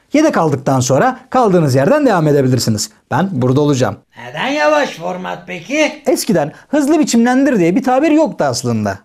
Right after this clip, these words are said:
Speaker 1: Gerek de yoktu. Çünkü disklerin kapasitesi çok azdı. Ama zamanla diskler büyüdü ve yavaş format atmak bir işkence haline gelmeye başladı. Bu yüzden de geliştiriciler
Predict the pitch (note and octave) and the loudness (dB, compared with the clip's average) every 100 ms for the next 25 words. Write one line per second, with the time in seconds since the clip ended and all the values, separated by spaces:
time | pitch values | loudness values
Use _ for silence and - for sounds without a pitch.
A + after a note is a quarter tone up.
0 | _ F4+ A4 A4 - B3 D3 - - G2 | _ 0 2 2 0 0 0 -4 -8 -10
1 | - - - G4+ E4+ D#4+ - C#4 E4 F4 | -12 -8 -4 -2 0 0 0 0 0 0
2 | C#4+ - F#3+ - B3 F#4+ F#4 G4+ G4 F#4+ | -2 -2 -2 -2 0 0 0 0 0 0
3 | C4 D#3 G#2+ F#2 - _ - D3 D#3 B2+ | 0 -2 -6 -10 -14 _ -4 -2 -2 -4
4 | - B2 A#2+ C#3+ G#3 G3 A2 A2 - B2 | -12 -6 -2 0 0 0 -2 -6 -6 -6
5 | G2+ F2+ G#2 A2+ G#2 C3 F#3 B3+ B3+ - | -6 -8 -6 -4 0 2 2 2 -2 -10
6 | _ A#2+ D3 D3+ _ A2+ B2+ G3 - E3+ | _ -4 -4 -4 _ -4 -2 -2 -2 0
7 | D#3+ D3 C#3 B2+ E3+ G3+ - C#3 G3 E3+ | 0 0 -2 -2 -2 -4 -4 -2 -2 -2
8 | - C3 B2+ C3 E3+ G3 G#3+ G3 E3+ D3+ | -4 -2 -2 0 0 2 2 2 0 0
9 | C3 B2 A2 G2+ - G2 F2+ - F#3+ C#4+ | -2 -2 -2 -4 -8 -8 -10 -6 0 2
10 | G3+ C3+ A2+ G2 F#2+ A#2 D#3+ - A#3 A#3+ | 2 0 -2 -4 -4 -2 0 2 2 2
11 | G#3 C#4 | 2 0